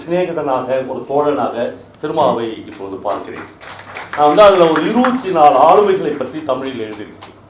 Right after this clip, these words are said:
வி பி குணசேகரன் என்று இந்திய கம்யூனிஸ்ட் கட்சியில் ஒருவர் இருக்கிறார். நண்பர்களே, நமக்கெல்லாம் தெரிந்த ஒரு மகத்தான தலைவன் நல்லக்கண்ணு.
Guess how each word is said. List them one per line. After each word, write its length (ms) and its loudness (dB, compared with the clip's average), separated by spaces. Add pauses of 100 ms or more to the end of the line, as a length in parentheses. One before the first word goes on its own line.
(480)
வி 140 -8
பி 80 -8
குணசேகரன் 880 -2
என்று 640 -4 (880)
இந்திய 240 2
கம்யூனிஸ்ட் 420 0
கட்சியில் 320 -6
ஒருவர் 380 -6
இருக்கிறார். 320 -10 (160)
நண்பர்களே, 400 -6
நமக்கெல்லாம் 680 -2 (340)
தெரிந்த 720 2
ஒரு 140 -4
மகத்தான 560 -2
தலைவன் 460 -2
நல்லக்கண்ணு. 480 -6